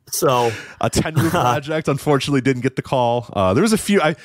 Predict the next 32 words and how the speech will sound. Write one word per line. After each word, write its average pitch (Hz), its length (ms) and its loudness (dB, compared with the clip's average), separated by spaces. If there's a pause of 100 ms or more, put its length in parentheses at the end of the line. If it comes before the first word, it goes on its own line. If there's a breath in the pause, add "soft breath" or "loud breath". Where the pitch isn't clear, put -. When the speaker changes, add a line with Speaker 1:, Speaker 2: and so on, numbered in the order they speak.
(160 loud breath)
Speaker 2:
people 214 200 -2
were 208 80 2
kinda 180 180 -2
pointing 135 380 0
out 113 240 2
and, 101 120 -4
and 98 160 -4
trying 113 160 2
to 98 60 -4
figure 104 300 0
out 92 160 0
the - 60 -4
few 113 200 -2
that 90 180 -2
didn't 95 260 -4
get 85 180 -4
the 82 80 -2
call 78 240 0
here. 71 180 -2
'Cause, 85 200 -4
yeah, 98 120 2
if 85 80 -4
you're 208 80 2
calling 208 220 -2
Secret - 460 -4
Base 160 440 0 (800 soft breath)
and - 80 -6
you're 104 80 2
not 117 100 2
calling, 117 380 0
you 110 80 0
know, 90 340 -4